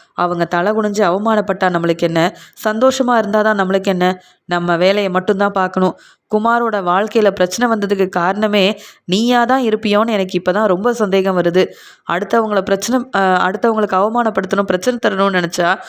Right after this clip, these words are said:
நாம தான் தலை குனிஞ்சு நிக்கணும். உன் வேலையை மட்டும் பாரு" அப்படின்னு பாண்டியன் குடும்பத்தை சக்திவேல் எதுவும் பேசிடக்கூடாதுன்றதுக்காக இப்படியெல்லாம்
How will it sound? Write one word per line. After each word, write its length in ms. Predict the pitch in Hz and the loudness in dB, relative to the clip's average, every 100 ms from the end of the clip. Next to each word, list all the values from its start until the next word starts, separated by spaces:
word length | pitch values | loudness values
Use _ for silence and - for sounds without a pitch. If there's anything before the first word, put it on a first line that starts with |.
| - - | -20 -18
நாம 320 | - 202 233 220 | -4 -2 0 0
தான் 140 | 220 | 0
தலை 200 | 214 202 | 0 0
குனிஞ்சு 280 | 208 208 202 | 0 -2 -2
நிக்கணும். 300 | 185 185 180 | 0 -2 -2
உன் 220 | - 180 170 | 0 0 2
வேலையை 320 | 180 220 196 | 2 2 0
மட்டும் 240 | 180 196 | 0 0
பாரு" 340 | 190 185 190 190 - - 196 | 0 0 0 -6 -14 -8 -4
அப்படின்னு 320 | 196 185 175 - | 0 0 -2 -2
பாண்டியன் 440 | 185 185 196 208 | 0 0 0 0
குடும்பத்தை 460 | 196 190 190 190 185 | 0 0 0 2 0
சக்திவேல் 400 | 185 175 226 214 | 0 -2 0 2
எதுவும் 260 | 196 185 196 | 2 0 0
பேசிடக்கூடாதுன்றதுக்காக 1200 | 185 185 208 202 190 180 185 190 180 180 170 190 196 - - | 0 0 -2 0 0 0 0 -2 0 -2 0 -2 -4 -12 -10
இப்படியெல்லாம் 500 | - 226 220 214 208 | -4 -2 2 2 2